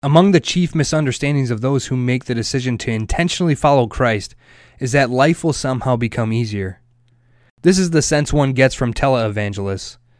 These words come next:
"Just accept Jesus as your Lord and Savior and everything will be A-okay." But this isn't the gospel Jesus preaches and embodies. Jesus makes no such promises.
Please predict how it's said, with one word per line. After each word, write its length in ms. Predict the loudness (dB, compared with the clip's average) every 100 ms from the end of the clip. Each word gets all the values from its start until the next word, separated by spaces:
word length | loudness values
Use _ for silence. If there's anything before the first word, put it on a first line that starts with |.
| _ _ _ _ _ _
"Just 240 | 2 2 2
accept 320 | 0 2 2
Jesus 380 | 0 0 2 0
as 120 | 0
your 100 | 0
Lord 280 | 4 4 4
and 100 | 0
Savior 400 | 4 4 4 0
and 200 | -2 0
everything 440 | 0 0 0 2
will 120 | 2
be 240 | 2 -2 -2
A-okay." 760 | 0 2 2 0 -4 -6 -8 _ _ _ _ _ _ _ _
But 140 | -4 0
this 180 | 2
isn't 240 | 2 0 -2
the 80 | 2
gospel 460 | 2 2 0 -6
Jesus 320 | -2 -4 -4
preaches 360 | -6 -6 -6 -6
and 140 | -6
embodies. 540 | -2 0 0 -2 -6 -14 _ _ _ _ _ -4
Jesus 360 | 0 2 2
makes 400 | 2 2 0 0
no 160 | -4 -4
such 320 | -2 -4 -4
promises. 560 | -4 -4 -6 -8 -10